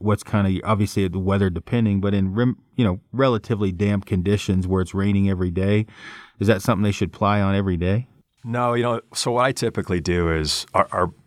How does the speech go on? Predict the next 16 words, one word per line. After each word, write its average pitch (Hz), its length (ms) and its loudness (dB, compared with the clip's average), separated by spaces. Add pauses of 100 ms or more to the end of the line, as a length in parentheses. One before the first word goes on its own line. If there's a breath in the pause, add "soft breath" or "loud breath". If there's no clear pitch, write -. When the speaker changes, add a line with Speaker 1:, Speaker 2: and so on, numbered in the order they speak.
Speaker 2:
our 90 100 -2
blades 117 340 -2
come 95 380 -2
coated 87 360 -2
with 78 120 -4
mineral 78 320 -2
oil 76 220 -2
from 80 240 -6
the, 80 140 -10 (500)
from 80 180 -4
our 78 120 0
factory. 87 420 0
Speaker 1:
Mm-hmm. 87 80 2
Speaker 2:
We 90 80 0
coat 80 320 -2
'em, 71 140 -6